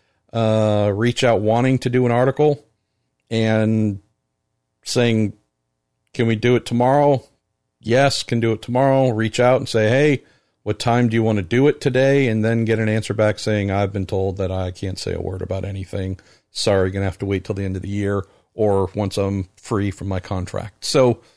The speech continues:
that's often how these things work, Kev, on the driver's side.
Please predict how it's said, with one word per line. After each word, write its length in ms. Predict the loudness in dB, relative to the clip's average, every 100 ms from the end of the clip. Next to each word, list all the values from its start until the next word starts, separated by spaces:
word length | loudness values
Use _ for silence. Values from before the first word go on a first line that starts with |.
| _ _ _ _ _ _ _ _ _ _ _ _ _ -12
that's 240 | -10 -2
often 380 | 2 2 2 2
how 140 | 2 2
these 200 | 0 0
things 260 | -2 0
work, 200 | -2 -2
Kev, 200 | -2 0
on 100 | 0
the 80 | -2
driver's 580 | -2 0 2 2 -2 -4
side. 340 | -4 -4 -6